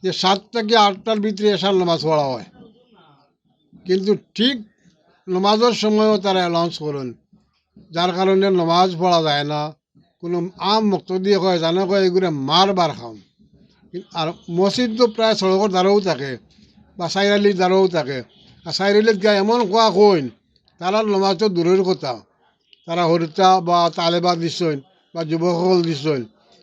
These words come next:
যারা দিবা কইয়া দিবা যে নমাজের হোক তাইলে কমপক্ষেও এক ঘন্টা অ্যালাউন্স করবা না,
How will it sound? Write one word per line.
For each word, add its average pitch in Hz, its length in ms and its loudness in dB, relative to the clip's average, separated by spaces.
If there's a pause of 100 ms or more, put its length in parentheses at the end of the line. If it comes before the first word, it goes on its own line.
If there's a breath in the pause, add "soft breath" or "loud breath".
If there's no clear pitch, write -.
(120)
যারা 175 320 0
দিবা 160 480 2
কইয়া 208 240 0
দিবা 147 400 -6 (580)
যে 151 100 -10
নমাজের 170 480 0
হোক 202 220 2
তাইলে 185 420 2
কমপক্ষেও 180 720 -4
এক 180 240 -4
ঘন্টা 190 300 -2
অ্যালাউন্স 165 340 -2
করবা 156 280 -4
না, 135 180 -10